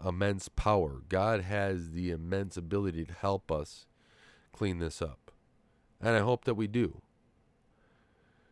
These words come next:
We, we just saw, you know, I wanna t-,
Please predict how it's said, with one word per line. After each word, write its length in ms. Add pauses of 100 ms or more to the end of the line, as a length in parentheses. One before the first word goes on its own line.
(260)
We, 280
we 300
just 280
saw, 400
you 220
know, 440 (380)
I 40
wanna 300 (100)
t-, 100